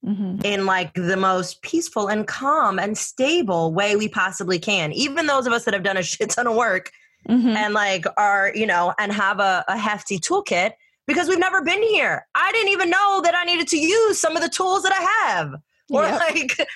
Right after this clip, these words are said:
Speaker 2: <laughs> you know, or, like, use them in conjunction with each other. I'm like, "Oh, that's new,"
Speaker 1: Mm-hmm.
Speaker 2: right? We've never been here. And
Speaker 1: Mm-hmm.
Speaker 2: so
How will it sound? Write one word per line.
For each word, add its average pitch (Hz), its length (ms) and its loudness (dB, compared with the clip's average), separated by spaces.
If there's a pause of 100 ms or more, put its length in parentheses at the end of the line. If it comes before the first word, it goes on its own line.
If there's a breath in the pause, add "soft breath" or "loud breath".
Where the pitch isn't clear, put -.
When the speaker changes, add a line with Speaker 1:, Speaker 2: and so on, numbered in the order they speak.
Speaker 2:
<laughs> - 180 -20
you 285 80 0
know, 302 140 2
or, 285 160 2
like, 269 160 0
use 294 180 0
them 339 140 2
in 381 180 0
conjunction 349 640 0
with 226 140 2
each 226 160 0
other. 185 180 0
I'm 180 100 -2
like, 185 220 -2
"Oh, 220 140 0
that's - 260 -4
new," 160 320 -2 (400)
Speaker 1:
Mm-hmm. 233 80 0
Speaker 2:
right? 247 240 2 (640)
We've 294 260 0
never 339 300 0
been 185 240 -2
here. 254 420 -6 (540 soft breath)
And 247 140 -2
Speaker 1:
Mm-hmm. 196 100 0
Speaker 2:
so 220 600 2